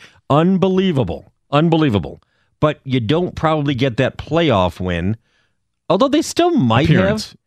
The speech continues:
Speaker 2: Yeah.
Speaker 1: That playoff appearance, they still might have, because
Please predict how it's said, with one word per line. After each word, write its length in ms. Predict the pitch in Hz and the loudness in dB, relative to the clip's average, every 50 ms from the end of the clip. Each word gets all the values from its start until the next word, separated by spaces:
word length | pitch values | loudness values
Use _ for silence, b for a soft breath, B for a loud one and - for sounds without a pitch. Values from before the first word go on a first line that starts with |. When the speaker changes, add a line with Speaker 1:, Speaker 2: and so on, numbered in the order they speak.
| _ _ - | _ _ -4
Speaker 2:
Yeah. 100 | 117 - | -2 -2
Speaker 1:
That 140 | 165 160 - | -2 -2 0
playoff 260 | 190 190 180 160 135 | 0 0 0 0 -2
appearance, 300 | 127 120 165 160 131 - | -2 0 0 0 0 0
they 100 | 170 170 | -2 -2
still 180 | - - 254 233 | 0 0 0 2
might 240 | 214 165 247 254 | 2 2 2 2
have, 380 | 294 107 95 80 90 135 151 - _ _ _ _ _ _ _ _ _ _ _ _ _ - | 0 0 0 0 0 -2 -4 -6 _ _ _ _ _ _ _ _ _ _ _ _ _ -4
because 840 | 147 135 - - 147 139 131 123 117 110 101 - - - - - | -4 -4 0 0 0 2 2 2 2 0 0 -2 -6 -10 -12 -14